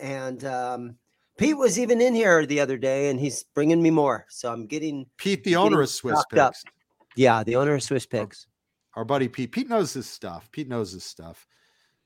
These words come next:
Speaker 2: I, I gi-, I give these out sometimes. I always have some on me. If you see me, ask me for a Swiss pick, 'cause I'll give you one.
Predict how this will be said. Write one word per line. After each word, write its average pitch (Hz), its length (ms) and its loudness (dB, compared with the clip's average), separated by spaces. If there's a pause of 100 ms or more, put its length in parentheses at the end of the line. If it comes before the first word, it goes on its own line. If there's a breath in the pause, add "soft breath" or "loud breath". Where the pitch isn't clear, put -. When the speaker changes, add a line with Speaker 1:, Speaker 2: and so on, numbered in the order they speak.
(200)
Speaker 2:
I, 127 260 0
I 190 60 4
gi-, 190 200 4
I 190 160 4
give 214 240 -4
these 165 220 -2
out 156 260 6
sometimes. 123 340 -6
I 170 60 4
always 196 220 6
have 165 220 6
some 127 200 -4
on 127 240 2
me. 107 180 -8 (320)
If 175 120 0
you 254 100 6
see 269 240 2
me, 175 140 4
ask 147 260 4
me 185 80 -2
for 185 160 -4
a 160 40 -4
Swiss - 260 -4
pick, 110 180 -6
'cause 123 160 -4
I'll 180 140 4
give 147 160 0
you 107 100 -2
one. 95 200 -10